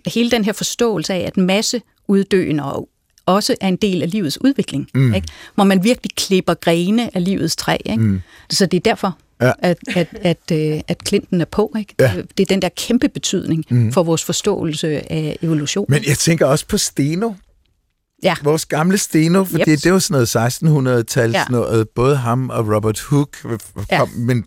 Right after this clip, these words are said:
Speaker 2: men Steno især kom med de der idéer om, at jo længere du graver ned i jorden, jo længere tilbage i tiden
Speaker 1: Ja.
Speaker 2: kommer du.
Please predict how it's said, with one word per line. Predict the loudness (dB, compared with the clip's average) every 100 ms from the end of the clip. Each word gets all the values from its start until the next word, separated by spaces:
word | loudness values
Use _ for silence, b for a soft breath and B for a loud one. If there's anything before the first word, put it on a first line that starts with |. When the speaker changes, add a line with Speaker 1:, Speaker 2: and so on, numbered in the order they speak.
| -2
Speaker 2:
men | -2
Steno | -2 -2 0 2 2
især | 0 -2 -4
kom | -4 -4
med | -6
de | -2
der | 0 2 0
idéer | -2 0
om, | 0 2
at |
jo | 2
længere | 2 2 2
du | 0
graver | 0 2 2 2
ned | 0 0
i |
jorden, | 0 0 -2 -4
jo | -2
længere | -2 0 -2
tilbage | -4 -2 -2
i |
tiden | -2 -6 -6 -2
Speaker 1:
Ja. | -2
Speaker 2:
kommer | -2
du. | -4